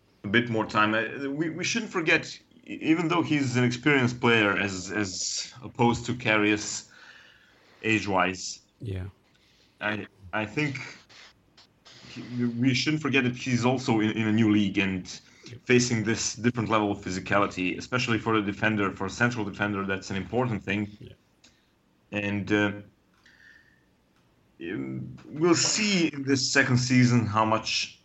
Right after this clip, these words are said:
Speaker 1: and, or if at all we can rely on him. I
Speaker 2: Is
Speaker 1: think
Speaker 2: yeah.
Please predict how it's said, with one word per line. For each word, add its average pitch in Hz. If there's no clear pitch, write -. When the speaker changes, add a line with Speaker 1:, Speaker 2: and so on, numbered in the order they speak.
Speaker 1:
and, 104
or 107
if 127
at 104
all 110
we 98
can 95
rely 87
on 82
him. 82
I 104
Speaker 2:
Is -
Speaker 1:
think 131
Speaker 2:
yeah. 92